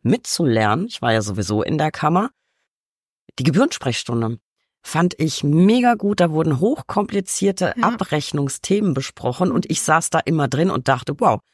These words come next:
Speaker 1: grad wieder was gelernt.“ Ich weiß nicht, ob's das noch, äh, gibt. Hat damals ein ganz toller Kollege von mir gemacht.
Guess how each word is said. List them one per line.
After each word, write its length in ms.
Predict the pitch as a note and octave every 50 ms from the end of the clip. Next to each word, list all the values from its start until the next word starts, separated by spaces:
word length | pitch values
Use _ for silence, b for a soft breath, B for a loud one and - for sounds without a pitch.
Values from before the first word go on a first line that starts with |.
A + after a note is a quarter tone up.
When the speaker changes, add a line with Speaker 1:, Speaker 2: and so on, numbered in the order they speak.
| _ _ _
Speaker 1:
grad 220 | - C#3 C#3 -
wieder 200 | C#3 C#3+ C#3+ C#3
was 200 | C#3+ C#3 - -
gelernt.“ 380 | - C#3 C3+ C3 B2+ A#2+ G#2+ - _ _ _ _
Ich 80 | - -
weiß 240 | C#3 D3+ E3+ -
nicht, 160 | F3+ D#3 - -
ob's 220 | F#3+ - - -
das 220 | - C#3+ - -
noch, 220 | D3 C3+ - - - - -
äh, 100 | - A#2 _
gibt. 320 | - G3 - - - - - _ _ _ _ _
Hat 140 | - - C#3+
damals 320 | D3 C#3+ D3 C#3+ C#3 - -
ein 280 | C3+ C3+ D3 C3+ -
ganz 220 | - C#3 C#3+ - -
toller 220 | - C#3+ C#3+ C#3
Kollege 460 | - - D3+ C3+ C3 C#3+ D3+ D3 E3
von 200 | - - C#3+ C3
mir 280 | B2 B2 B2+ B2 B2+ B2+ _ _ _ _ _ _ _ -
gemacht. 600 | - C3 B2+ B2 B2+ D#3 E3+ - - - - -